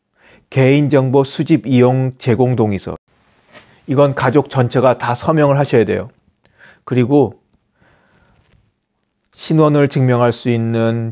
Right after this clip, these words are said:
주민등록증이나 운전면허증을 가지고 가셔야 됩니다. 이번 코로나 일구 상황은 특별하고 긴박한 상황이라 뭐, 기존의 그 복지제도처럼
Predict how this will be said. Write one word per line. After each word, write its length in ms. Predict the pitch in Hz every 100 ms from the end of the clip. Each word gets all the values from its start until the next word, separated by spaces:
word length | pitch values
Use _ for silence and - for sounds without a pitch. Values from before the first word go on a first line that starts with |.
| -
주민등록증이나 960 | 127 120 120 113 113 104 - 107 104
운전면허증을 1120 | 101 110 107 113 107 101 95 - 92 90 90 90
가지고 640 | - - 92 90 87 - _ _ _
가셔야 360 | - 104 101 90
됩니다. 520 | 90 92 - 120 _ _ _ _ _ _ _ _ _ -
이번 300 | 127 143 143
코로나 420 | - 165 151 147
일구 260 | 135 131 131
상황은 800 | 151 139 123 113 123 127 110 - _ -
특별하고 520 | - - 170 151 147
긴박한 540 | - 131 127 - 139
상황이라 680 | 131 139 139 123 117 127 110 _ _ _ _ _ _ _ _ _
뭐, 280 | 113 127 131
기존의 480 | - 131 139 139 131
그 160 | 123
복지제도처럼 1000 | - 127 - 139 131 120 131 123 127 117